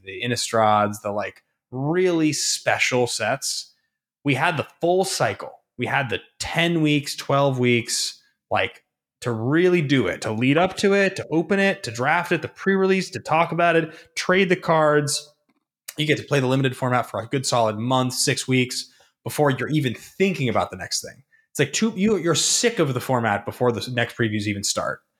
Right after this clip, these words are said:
That is the thing that is missing the most from Magic's current cycle. And two thousand twenty-two, I think,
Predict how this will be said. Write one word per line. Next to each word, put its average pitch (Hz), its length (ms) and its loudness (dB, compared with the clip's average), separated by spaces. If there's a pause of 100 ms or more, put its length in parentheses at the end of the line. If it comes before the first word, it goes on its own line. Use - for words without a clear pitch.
(920)
That 190 260 2
is 170 160 0
the 147 80 4
thing 185 260 2
that 151 100 4
is 117 120 0
missing 120 440 0
the 101 60 -4
most 107 480 0
from 113 160 -4
Magic's 104 400 -2
current 101 220 -4
cycle. 110 400 0
And 117 180 -6
two 196 140 2
thousand 175 320 2
twenty-two, 135 500 2
I 110 80 2
think, 107 380 -8